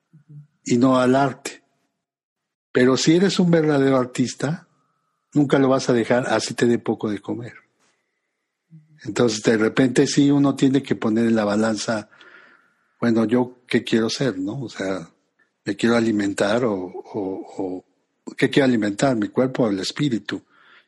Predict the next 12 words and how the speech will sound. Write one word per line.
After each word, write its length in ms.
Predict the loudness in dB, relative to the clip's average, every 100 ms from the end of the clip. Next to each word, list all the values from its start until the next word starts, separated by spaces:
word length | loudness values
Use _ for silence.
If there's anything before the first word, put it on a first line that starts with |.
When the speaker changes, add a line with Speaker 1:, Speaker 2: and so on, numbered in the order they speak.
| _
Speaker 2:
Y 80 | -6
todo 180 | 0 0
el 100 | 2
tiempo 540 | 0 2 0 0 -6 -4
yo 220 | -2 0
pienso 280 | 0 -2 -4
que 100 | -2
debe 260 | 0 0
ser 360 | -2 -4 -4 -8 -20 _ _ _ _ _ _
tu, 340 | -14 -10 -10 -14
tu 140 | -12 -6
vocación, 920 | -6 -6 -8 -4 -2 -2 -2 -4